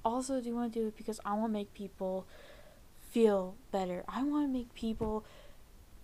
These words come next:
to know they have a place to come to and listen. So they can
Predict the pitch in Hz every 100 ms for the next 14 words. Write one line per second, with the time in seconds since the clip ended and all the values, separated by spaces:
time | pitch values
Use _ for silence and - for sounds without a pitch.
0 | - - - - 233 220 226 226 208 208
1 | 208 - 202 202 - 208 196 - 185 190
2 | - - - 196 190 196 185 - 190 175
3 | - - - - - - - - - -
4 | - - - - - - 196 202 190 214
5 | 202 208